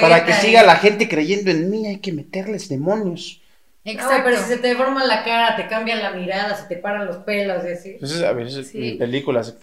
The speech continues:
Speaker 1: en la vida real, no.
Speaker 2: No,
Speaker 1: Hasta, yo hasta
Speaker 2: sí.
Speaker 1: he visto casos docu-, documentados
Speaker 2: No, sí pasa, güey.
Speaker 1: que no, esas, bueno.
Speaker 2: <laughs> Sí
Speaker 3: Está bien,
Speaker 2: pasa.
Speaker 3: está bien debatir.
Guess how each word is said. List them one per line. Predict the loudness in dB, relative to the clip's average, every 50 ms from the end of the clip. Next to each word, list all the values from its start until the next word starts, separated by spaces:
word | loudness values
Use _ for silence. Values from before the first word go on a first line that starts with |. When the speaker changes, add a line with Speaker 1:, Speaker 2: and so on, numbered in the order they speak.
| -18 -18
Speaker 1:
en | -14 -12 -10 -8
la | -6
vida | -2 0 2 2
real, | 2 0 -2
no. | -4 -8 -10 -14 -18 -20 _ _ _ -16 -2
Speaker 2:
No, | 0
Speaker 1:
Hasta, | 2 2 2 2 8
yo | 10 10
hasta | 10 10 8 6
Speaker 2:
sí. |
Speaker 1:
he | 4
visto | 4 2 4 6
casos | 6 6 6 2 0
docu-, | -2 -4 -4 -4 -4 -2
documentados | -2 -2 -2 -2 -2 -4 -4 -2 -4 -4 -4 -4 -6 -8 -10 -12 -18 _ 0 2 4 4 6 6 4 4
Speaker 2:
No, | 2 2
sí | -2 -4
pasa, | -6 -8 -8 -10 -12
güey. | -12 -14 -14 -16 -10
Speaker 1:
que | -6 -4 -2
no, | 0 2 2 2 2 0
esas, | -2 -4 -6 -6 -10 -10 -14 -20 -20 _ _
bueno. | -14 -12 -10 -10 -12 -14 -18 _ _ _ _ _ _ _ _ _ _ _ _ _ _ -20 _ _ _ _
Speaker 2:
<laughs> | -20 -18 -14 -12 -12 -12 -12 -14 -20 -20 -20 -20 _ _ _ _ _ _ -4 -4 -2 -4 -6 -8 -10 -12 -16 -20 -20 -20 -18
Sí | -14
Speaker 3:
Está | -10 -6 -4
bien, | -2 -2 -2 -2
Speaker 2:
pasa. | -4 -6
Speaker 3:
está | -4 -2 0
bien | 0 0 0 -2
debatir. | -2 -4 -4 -6 -8 -12 -14